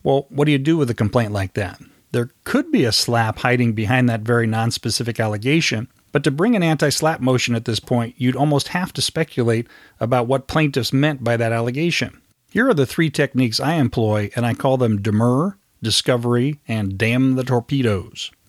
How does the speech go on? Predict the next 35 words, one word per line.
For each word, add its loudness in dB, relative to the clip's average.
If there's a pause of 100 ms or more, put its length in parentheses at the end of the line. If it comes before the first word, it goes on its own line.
(180)
With 0
the 2
demur 2
approach, -2
I 2
just 0
demur 2
to -4
the 0
complaint 0
and -2
hope -2
that -2
the 0
amended 2
complaint -2
will -2
be 0
more 0
specific. 0 (340)
In 0
one 0
case, 0
for -2
example, -2
I 0
sent 0
a -2
cease -2
and 2
desist -2
letter -2
to -4
the -4
defendant -2